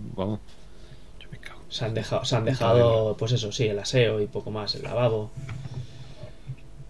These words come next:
Speaker 2: Entonces pasa un hombre por la calle. Dice: "¿Qué buscan? Llegan un poco tarde".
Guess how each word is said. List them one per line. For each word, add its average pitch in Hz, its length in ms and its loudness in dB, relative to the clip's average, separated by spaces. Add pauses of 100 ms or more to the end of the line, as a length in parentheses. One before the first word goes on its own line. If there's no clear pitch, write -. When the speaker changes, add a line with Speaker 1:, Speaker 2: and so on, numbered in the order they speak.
(760)
Speaker 2:
Entonces 131 260 8
pasa 139 180 8
un 131 80 12
hombre 135 140 12
por 123 140 6
la 107 100 2
calle. 120 300 8 (1200)
Dice: 127 180 -10 (1900)
"¿Qué 170 120 8
buscan? 170 520 8 (1900)
Llegan 147 220 8
un 151 100 6
poco 131 180 12
tarde". 156 340 10